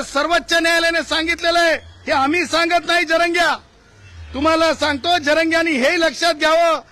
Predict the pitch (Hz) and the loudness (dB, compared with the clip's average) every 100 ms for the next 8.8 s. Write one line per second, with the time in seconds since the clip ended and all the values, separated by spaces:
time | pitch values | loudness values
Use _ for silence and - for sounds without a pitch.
0 | _ - 220 277 320 349 339 247 - 285 | _ -14 -6 0 2 2 -2 -6 -4 -4
1 | 247 330 262 302 311 302 320 269 247 277 | 0 -2 0 -2 -4 -2 -2 -2 -4 -4
2 | 294 277 330 359 285 285 311 277 330 302 | -4 0 0 0 -2 -6 -6 -2 0 0
3 | 277 320 330 320 233 330 320 240 285 269 | -2 0 0 0 -4 -4 -4 -2 -4 -4
4 | 285 262 302 339 370 349 - - - 226 | -2 -2 0 2 0 -2 -12 -20 -8 -2
5 | 311 - 339 339 254 339 294 - 302 320 | -2 -2 -2 -2 -2 -2 -2 -2 -2 -2
6 | 254 349 269 - 302 320 349 294 233 262 | -2 -4 -4 -4 0 0 0 -2 -6 -8
7 | - 330 311 - 339 359 - 294 277 - | -6 -8 -8 -6 -4 -4 -4 -2 -2 -2
8 | 330 330 220 285 311 339 349 | -2 -2 0 -2 0 0 0